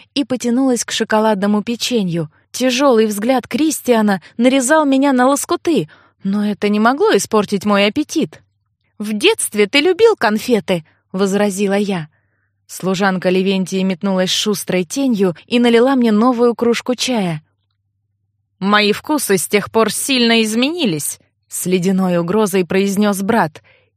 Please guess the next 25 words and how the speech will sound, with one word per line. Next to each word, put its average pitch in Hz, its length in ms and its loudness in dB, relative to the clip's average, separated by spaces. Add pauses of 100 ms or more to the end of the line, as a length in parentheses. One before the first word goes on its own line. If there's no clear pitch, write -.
и 180 140 -4
сел 214 360 -4
в - 100 -14
кресло 190 480 0
напротив. 190 760 -2 (460)
Левентия, 302 680 0
помявшись, 254 640 -2
упала 262 360 0
на 233 100 -2
своё 233 340 2
место. 240 520 -2 (360)
Выглядела 208 720 0
она 190 220 2
слегка 208 420 -2
растерянной, 247 720 -2 (240)
явно 240 400 0
не 196 120 0
ожидая 202 480 2
такого 202 380 0
приёма. 208 640 0 (340)
Я 277 260 0
откусила 202 540 0
миндальный 175 640 0
эклер, 240 380 2 (140)
прожевала 220 680 2